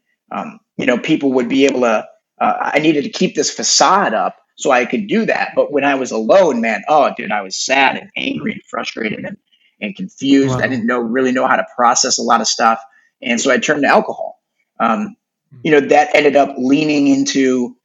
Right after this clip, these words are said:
Speaker 1: you know, for me to, to make a long story short, right? It, that ended up me, you know, I, I, I crashed my car at eighteen years old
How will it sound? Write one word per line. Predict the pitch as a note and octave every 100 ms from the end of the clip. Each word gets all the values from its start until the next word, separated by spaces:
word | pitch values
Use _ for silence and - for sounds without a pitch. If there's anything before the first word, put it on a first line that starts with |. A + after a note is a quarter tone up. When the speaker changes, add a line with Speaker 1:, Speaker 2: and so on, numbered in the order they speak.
| _ -
Speaker 1:
you | C3
know, | B2+
for | - A#2+
me | C#3 D3 C3
to, | - B2+ -
to | B2
make | C3 C3
a |
long | A#2+ B2+ B2
story | - B2+ G#2+ F#2+
short, | - D3 C#3 -
right? | A#2 A#2
It, | A2 - _ _ _
that | B2+ B2+ - - -
ended | C3 C3+
up | C3 B2+
me, | C3 C#3+ C#3+
you | C#3 C3
know, | B2
I, | B2
I, | A#2+ A2+ A2
I | A2
crashed | - C3 B2 -
my | A#2
car | A2+ B2 B2 A#2+
at | A2+
eighteen | A#2+ - C3
years | B2 A#2+ A#2
old | B2 A#2+